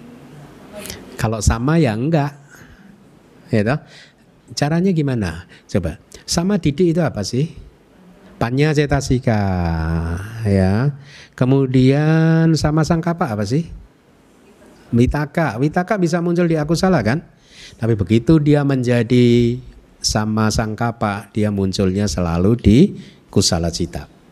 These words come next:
Ya, atau ya dia bisa muncul di abhyagata, bisa. Tidak bisa muncul di aku salah. Hah? Hmm? Oh, sama, sama. Sorry, sorry.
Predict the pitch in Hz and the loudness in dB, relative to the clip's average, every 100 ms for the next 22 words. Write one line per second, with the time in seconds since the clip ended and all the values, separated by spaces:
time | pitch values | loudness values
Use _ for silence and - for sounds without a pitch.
0 | - _ - - - - - - - - | -20 _ -20 -20 -20 -20 -20 -20 -20 -20
1 | - - - - - - - - 92 92 | -20 -20 -20 -20 -16 -16 -10 0 0 -2
2 | 98 - - - 76 - 110 98 95 120 | -10 -18 -20 -12 -10 -4 -4 -2 -4 -4
3 | 180 190 135 98 110 110 92 82 104 95 | -2 -2 0 0 0 -2 -2 -2 -2 0
4 | 85 104 139 143 117 120 202 - - _ | 2 4 4 4 2 2 0 -4 -18 _
5 | _ _ - 92 90 90 85 113 131 113 | _ _ -8 -6 0 0 2 0 0 0
6 | 85 101 - 95 87 101 - _ - 98 | 2 0 2 2 0 -4 -10 _ -4 0
7 | 98 87 90 110 104 95 113 113 120 208 | 0 0 0 2 2 2 2 4 4 2
8 | - - 95 123 180 - - _ _ - | -2 -6 0 2 2 -2 -16 _ _ -20
9 | - _ _ - 90 101 92 - - _ | -20 _ _ -6 0 2 0 -4 -14 _
10 | _ _ - _ - _ - 110 185 - | _ _ -20 _ -20 _ -2 0 0 -6
11 | - - - - - - - - - - | -20 -20 -20 -20 -20 -20 -20 -20 -20 0
12 | 110 165 - - - - - - - - | 2 2 0 -16 -18 -18 -20 -20 -20 -20
13 | - - - - 127 120 147 156 143 107 | -20 -20 -16 -2 0 2 2 2 2 0
14 | 127 110 90 95 - 98 87 87 78 | -2 -2 -4 -6 -4 -2 0 -2 -4